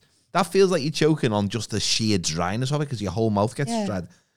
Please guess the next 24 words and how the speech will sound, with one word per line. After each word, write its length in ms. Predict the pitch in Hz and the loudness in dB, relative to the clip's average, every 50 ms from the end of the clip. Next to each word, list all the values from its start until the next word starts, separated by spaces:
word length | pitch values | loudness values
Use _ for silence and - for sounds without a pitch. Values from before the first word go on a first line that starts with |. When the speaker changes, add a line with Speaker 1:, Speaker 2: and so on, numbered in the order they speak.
| _ _ _ _ _ _ | _ _ _ _ _ _
Speaker 2:
It's 140 | - - - | -16 -4 0
weird 240 | 302 330 392 403 403 | 2 2 2 2 0
you 80 | 403 | -2
should 160 | - - 320 240 | -2 -2 0 0
mention 320 | 226 233 254 - 359 359 | 0 0 0 -2 -2 -2
that 120 | 359 339 | -4 -4
'cause 120 | - 254 233 | -2 -2 -2
yesterday 260 | 269 247 - - 349 | -2 -2 -2 -2 -4
at 80 | 311 - | -4 -4
the 60 | 285 | -4
christening, 540 | - 220 208 - - 247 269 285 233 165 - - | -6 -4 -4 -4 -2 -2 0 0 -2 -2 -4 -4
I 100 | - 190 185 | -4 -4 -2
was 160 | 190 202 190 | -2 -2 -2
with 120 | 214 214 240 | -2 -2 0
a 40 | |
lot 200 | 247 226 196 190 | 2 4 4 4
of 200 | 196 196 185 - | 4 2 0 -2
girls 320 | - 175 156 160 165 180 185 | -2 0 2 2 2 0 0
who 140 | 208 196 185 | -2 -2 -2
I 40 | |
worked 360 | 180 165 156 143 147 151 - - | -2 0 -2 -2 -2 -4 -8 -8
with 120 | 180 170 | -8 -6
in, 160 | 170 170 170 | -6 -6 -6
like, 200 | 165 143 143 147 | -6 -6 -6 -8